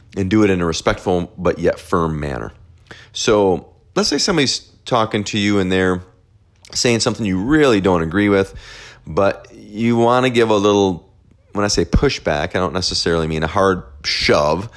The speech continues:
but, but you, you know, you wanna say, "Hey, I hear what you're saying. I don't agree with you." And that is really all you have to say.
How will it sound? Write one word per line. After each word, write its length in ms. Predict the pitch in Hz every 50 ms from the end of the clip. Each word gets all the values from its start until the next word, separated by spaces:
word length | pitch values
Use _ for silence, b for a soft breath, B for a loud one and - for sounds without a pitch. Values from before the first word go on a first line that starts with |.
| B B B B B _
but, 420 | 82 104 101 95 87 - - -
but 160 | - 151 139 -
you, 160 | - 90 -
you 220 | - - 170 82
know, 100 | 80 -
you 180 | 143 143 139 139
wanna 220 | 139 135 131 135
say, 160 | 135 - 147
"Hey, 340 | 143 180 233 214 - 78 - - - - - - - - _ - - - - B B B B B - - - - - - - - _ _ - - - _
I 140 | - 131 143
hear 180 | 147 180 233
what 140 | 254 - -
you're 60 | 123
saying. 520 | - - - 170 156 131 110 104 107 117 113 b b b b b b b b b b b b b - - - - - - - - - - - - - - - -
I 180 | - - 147 156
don't 240 | 139 147 143 139
agree 300 | 135 113 90 101 135 202
with 180 | 262 277 - -
you." 260 | - 62 50 50 - - - - - - - - - - _ - - - b b b b b b b b b b - - _ - - - - _ _ - - - - -
And 200 | 107 92 92 110
that 220 | 135 170 190 -
is 120 | 127 98 90
really 320 | 90 123 160 170 135 113
all 200 | - 104 110 113
you 100 | 123 120
have 200 | 117 127 139 143
to 60 | -
say. 440 | 110 - - 185 233 208 - 123 -